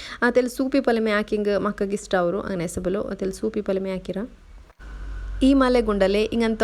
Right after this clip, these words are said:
ಐಟಮ್ಸ್ ಎಲ್ಲ ನಲ್ಲ ಅವ್ರು ತಿನ್ನೋಗು. ತೆಲ್ ಸೂಪಿ ಪಲ್ಯ ಆಯ್ತು ಇಂತೆ, ಈ ಮಕ್ರೂನಿ ಎಲ್ಲ ಟೇಸ್ಟ್ ಆಯ್ತು ಇಂತು. ಅದೇ ಪಲ್ಯ ಮೇ ಉಂಡಲೆ, ಆ, ನಾಷ್ಟತ್ಗ್, ಆ, ಇದು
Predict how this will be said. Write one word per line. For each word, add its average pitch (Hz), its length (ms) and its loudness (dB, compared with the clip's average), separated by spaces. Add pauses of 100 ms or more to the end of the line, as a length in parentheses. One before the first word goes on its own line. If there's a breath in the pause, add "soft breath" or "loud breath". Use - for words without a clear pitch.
ಐಟಮ್ಸ್ 208 360 0
ಎಲ್ಲ 202 140 4
ನಲ್ಲ 196 280 0
ಅವ್ರು 180 200 0
ತಿನ್ನೋಗು. 190 420 -2
ತೆಲ್ 196 200 -2
ಸೂಪಿ 208 280 -2
ಪಲ್ಯ 190 240 0
ಆಯ್ತು 185 260 -2
ಇಂತೆ, 180 280 -2
ಈ 196 140 -4
ಮಕ್ರೂನಿ 190 600 -4
ಎಲ್ಲ 185 160 -2
ಟೇಸ್ಟ್ 180 340 -6
ಆಯ್ತು 180 220 -2
ಇಂತು. 175 220 -6 (500 loud breath)
ಅದೇ 262 180 4
ಪಲ್ಯ 254 200 2
ಮೇ 233 100 0
ಉಂಡಲೆ, 202 360 0
ಆ, - 120 -2 (580)
ನಾಷ್ಟತ್ಗ್, 226 880 0
ಆ, 208 160 0
ಇದು 202 520 -4